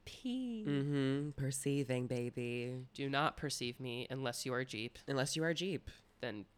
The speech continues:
Speaker 1: please do. Um, honestly, I don't know how much any of y'all know about Myers-Briggs. I don't think it's really worth our time to, like,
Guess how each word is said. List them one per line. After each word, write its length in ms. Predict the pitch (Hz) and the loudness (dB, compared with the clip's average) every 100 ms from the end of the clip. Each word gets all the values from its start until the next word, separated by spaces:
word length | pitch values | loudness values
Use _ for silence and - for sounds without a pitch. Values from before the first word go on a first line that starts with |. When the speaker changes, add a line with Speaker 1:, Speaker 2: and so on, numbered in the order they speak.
| _ | _
Speaker 1:
please 260 | 135 - - | -10 -8 -6
do. 220 | 95 - - - - 160 | -4 -6 -10 -20 2 6
Um, 380 | 156 143 120 - - - - - - - - 151 | 8 6 0 -8 -20 -20 -20 -20 -20 -20 -8 2
honestly, 560 | 156 175 - 214 208 - - - | 2 4 4 4 4 -2 -20 4
I 80 | 160 | 6
don't 160 | 226 | 6
know 100 | 202 | 4
how 160 | 170 175 | 6 6
much 200 | 156 - | 6 6
any 200 | 139 139 | 4 6
of 100 | 131 | 4
y'all 340 | 131 123 113 - | 4 6 6 4
know 340 | 127 120 120 | 0 4 6
about 260 | 131 151 143 | 6 6 6
Myers-Briggs. 640 | 151 151 156 - 156 156 | 6 6 4 4 4 4
I 40 | 139 | 4
don't 160 | 127 | 2
think 140 | 131 135 | 0 -2
it's 160 | 131 | -2
really 180 | 127 120 | 2 4
worth 200 | 120 123 | 2 2
our 100 | 123 | 0
time 400 | - 120 117 120 | 0 0 2 0
to, 120 | 127 | 0
like, 260 | 131 117 | 0 0